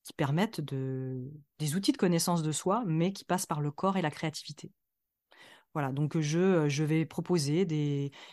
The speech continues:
des, des stages, des formations qui vont toucher à la fois au dessin, à la danse et au chant, également, euh, beaucoup la respiration. Euh,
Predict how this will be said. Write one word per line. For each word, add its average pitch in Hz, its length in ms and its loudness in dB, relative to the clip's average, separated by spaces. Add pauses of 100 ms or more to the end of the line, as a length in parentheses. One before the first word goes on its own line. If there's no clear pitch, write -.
(120)
des, 143 300 -2
des 131 100 -4
stages, 156 380 2
des 151 80 0
formations 165 560 0
qui 196 160 -4
vont 143 160 0
toucher 160 260 -4
à 165 60 0
la 156 80 0
fois 165 200 0
au 156 40 2
dessin, 143 420 -2
à 160 60 -2
la 139 140 -2
danse 147 260 -2
et 143 60 -2
au 131 60 -4
chant, 185 360 -6 (500)
également, 151 600 0
euh, 131 40 0
beaucoup 143 240 -2
la 214 80 4
respiration. 165 640 0 (460)
Euh, 160 60 -6